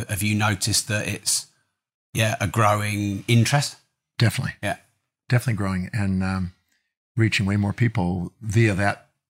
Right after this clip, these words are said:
Speaker 2: way
Speaker 1: Mm.
Speaker 2: than even the regular media that we used to do, 'cause we're reaching people that are more targeted and more specific, and we get more specific questions.
Speaker 1: Yes,
Speaker 2: So I think
Speaker 1: yes.
Speaker 2: we're able to help more people more efficiently than
Speaker 1: Yeah.
Speaker 2: ever before.
Speaker 1: I'd not really thought of it like that, but I think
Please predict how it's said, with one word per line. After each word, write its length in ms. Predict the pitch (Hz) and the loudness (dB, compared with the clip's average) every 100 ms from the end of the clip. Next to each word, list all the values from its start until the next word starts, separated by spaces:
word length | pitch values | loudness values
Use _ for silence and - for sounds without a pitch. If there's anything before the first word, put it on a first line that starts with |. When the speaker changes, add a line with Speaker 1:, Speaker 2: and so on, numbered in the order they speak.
| - | -8
Speaker 2:
way 540 | 104 110 113 - - - | 0 2 2 0 -4 2
Speaker 1:
Mm. 280 | 113 95 - | 4 2 -4
Speaker 2:
than 140 | - 101 | -2 0
even 240 | 101 101 | 2 2
the 160 | 98 95 | 0 0
regular 320 | 101 101 98 | 0 0 0
media 260 | 95 110 135 | 0 0 -2
that 180 | 90 - | -2 -4
we 100 | 92 | -4
used 160 | - | -4
to 60 | - | -6
do, 200 | 87 87 | -4 -4
'cause 400 | - 87 - - _ _ _ _ _ - | -4 -4 -4 -8 _ _ _ _ _ -6
we're 240 | 92 90 90 | -2 -2 0
reaching 380 | 101 90 - 87 | 0 2 0 2
people 300 | 101 - 95 | 2 2 -2
that 100 | 95 | 0
are 60 | |
more 160 | 90 92 | 0 0
targeted 540 | - 104 98 95 101 | 0 2 2 -2 -2
and 80 | 95 | -2
more 140 | 92 | -2
specific, 720 | 90 - - - 113 104 - | -4 -4 -2 0 0 -2 -2
and 220 | 95 90 - _ _ _ - | -2 -2 -4 _ _ _ -2
we 80 | 101 | 0
get 160 | 98 | 0
more 160 | 101 98 | 0 -2
specific 420 | - 98 98 92 | 0 0 0 -2
questions. 460 | - 107 98 98 98 | 0 2 2 2 2
Speaker 1:
Yes, 100 | 95 | 2
Speaker 2:
So 120 | 104 | 0
I 20 | |
think 120 | 98 | 2
Speaker 1:
yes. 100 | 110 | 2
Speaker 2:
we're 140 | 101 101 | 2 2
able 160 | 92 | 0
to 60 | 90 | 0
help 200 | 90 117 | 0 0
more 160 | 104 107 | -2 -2
people 320 | 101 90 95 | -2 -2 0
more 160 | 98 | 0
efficiently 560 | 98 110 110 - 113 95 | 0 0 2 0 0 -2
than 140 | 87 | 0
Speaker 1:
Yeah. 180 | 92 92 - _ _ - | 2 2 -4 _ _ -2
Speaker 2:
ever 160 | 98 | 0
before. 300 | 82 90 120 - _ _ - | -2 -2 -4 -4 _ _ 0
Speaker 1:
I'd 120 | 117 | 2
not 120 | 110 113 | 4 4
really 140 | 104 | 2
thought 200 | - 135 | 2 0
of 60 | 98 | 0
it 100 | 82 | -2
like 160 | 95 | -4
that, 200 | - - | -4 -8
but 80 | - | -6
I 80 | 87 | -8
think 240 | - 117 | -6 -8